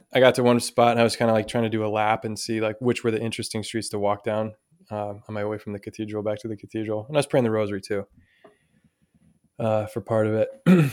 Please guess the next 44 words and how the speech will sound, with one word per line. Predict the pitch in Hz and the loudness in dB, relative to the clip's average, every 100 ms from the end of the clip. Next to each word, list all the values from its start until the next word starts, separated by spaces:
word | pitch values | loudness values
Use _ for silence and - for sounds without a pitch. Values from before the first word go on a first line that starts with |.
| - | -6
<clears throat> | - - | -16 2
And | 139 135 131 127 120 - _ _ _ _ _ _ _ _ _ | 10 12 10 6 2 -8 _ _ _ _ _ _ _ _ _
there | 131 | 6
was | 127 | 6
this | 120 127 | 4 4
one | 147 135 | 4 8
walkway, | 113 120 120 107 | 8 8 6 4
like, | 104 - | 2 0
behind | 110 120 120 123 | -2 4 6 8
all | 110 | 6
the | 110 | 6
restaurants | 113 - 135 135 143 | 2 2 0 0 -2
and | 135 | -2
stuff | 143 151 - - _ | 0 0 -2 -14 _
that | 120 - | -2 0
was | 110 113 | 0 0
like, | 110 - | 0 4
"Oh, | 180 123 | 6 6
that's | 117 | 4
where | 120 | -2
there's | 110 120 - | 0 -2 0
seating | - 131 113 | 2 2 2
in | 110 | 0
the | 101 | -2
back." | 98 95 - | -2 -2 -4
You | 104 | -6
know, | 104 | -6
it's | 120 - | -8 0
kind | 135 | 2
of | 127 | 4
an | 120 | 2
alley. | 117 117 117 117 | 2 4 4 4
It | 113 | 2
butts | 120 117 | 0 0
up | 117 | -2
to | 120 | -2
a | 110 | -2
baseball | 113 110 113 | -2 -2 -4
field. | 107 - 110 110 110 | -4 -4 -2 -2 -2
It | 117 | -4
was | 113 | -6
a | |
pleasant | - 123 113 113 | 0 0 0 -2
little | 110 107 | -2 -4